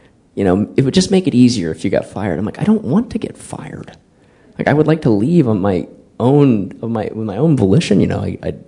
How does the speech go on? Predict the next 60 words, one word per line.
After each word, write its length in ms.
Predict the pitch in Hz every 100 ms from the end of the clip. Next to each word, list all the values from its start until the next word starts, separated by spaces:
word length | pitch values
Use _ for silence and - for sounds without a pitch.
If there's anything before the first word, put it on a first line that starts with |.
| -
want 140 | 123
it 20 | 127
to 60 |
be 100 | 76
my 160 | 85 214
choice." 480 | - - - - - _ _ _
So 240 | - 82
she 160 | 85 117
struggles 420 | 107 76 71 71
with 100 | 65
that 120 | 53
a 40 | 67
little 240 | - 64
bit. 180 | 65 60
I'm 180 | 95 - - - -
kinda 160 | 185 226
surprised 480 | - 98 85 87
she 80 | -
doesn't 320 | 92 92 78
put 240 | - 104 -
drugs 320 | 78 71 -
in 120 | 80
my 200 | 73 71 60 - -
bag 540 | 73 76 78 76 - _ _ _ _
and 140 | - 87
then 100 | 85
call 280 | - 82 85
H 180 | 78
R 220 | 78 80 85
when 80 |
I 60 | 82
get 160 | 76 -
to 100 | 82
work. 280 | 78 85
I'm, 120 | 98 98
like, 180 | 87
kind 220 | - 139 151
of, 260 | 101 101 - - -
I'm 100 | 113
kind 240 | - 147
of 240 | 165 123 -
thinking 240 | 123 110
about 240 | 98 90 92
getting 240 | 95 95
a 60 | 82
dog 600 | 82 78 78 95 101 101
just 280 | 90 -
to 60 | -
smell 300 | - 82 82
my 160 | 80 73
bag 460 | 78 71 73 -
when 160 | 95 92
I 120 | 80
leave 640 | 67 80 76 87 - - - -
to 80 | 107
go 140 | 101
to 80 | 87
work 320 | 73 82 110
every 260 | 117 131 135
day. 320 | 147 160